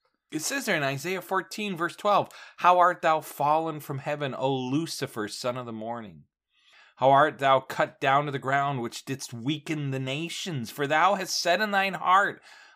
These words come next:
I will ascend into heaven. I will exalt my throne above the stars of God. I will sit also upon the mount of the congregation in the sides of the north. I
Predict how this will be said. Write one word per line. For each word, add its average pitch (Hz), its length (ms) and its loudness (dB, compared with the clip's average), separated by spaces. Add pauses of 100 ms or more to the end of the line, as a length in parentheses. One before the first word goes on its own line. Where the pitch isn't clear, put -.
(180)
I 170 640 2 (300)
will 90 180 -12
ascend 85 320 -14
into 80 160 -18
heaven. 85 460 -16 (100)
I 180 480 4
will 104 220 -8
exalt 92 500 -12
my 90 180 -18
throne 90 340 -16
above 87 220 -16
the 80 80 -20
stars 87 380 -18
of 82 100 -20
God. 95 300 -8 (540)
I 190 480 4
will 107 160 -6
sit - 280 -10
also 101 360 -10
upon 101 360 -8
the 98 80 -8
mount 98 300 -8
of 90 80 -16
the 95 80 -18
congregation 98 840 -12
in 95 140 -14
the 87 80 -18
sides 95 420 -14
of 90 160 -14
the 92 100 -16
north. 92 680 -10 (640)
I 131 720 -2